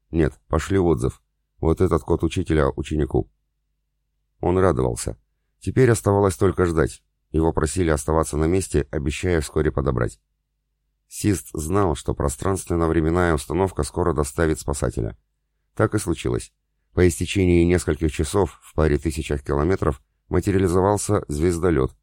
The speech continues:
который подал сигнал о прибытии, добавив, что он автоматически и ждёт распоряжений.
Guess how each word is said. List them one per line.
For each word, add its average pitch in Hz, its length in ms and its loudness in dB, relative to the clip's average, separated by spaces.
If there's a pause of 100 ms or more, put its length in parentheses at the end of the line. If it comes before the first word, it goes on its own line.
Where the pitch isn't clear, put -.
(360)
который 101 380 2
подал 82 320 4
сигнал 87 380 2
о 85 40 2
прибытии, 67 680 0
добавив, 73 440 2
что 80 200 0
он 78 100 4
автоматически 78 680 -2
и 101 240 0
ждёт 76 280 0
распоряжений. 67 640 -2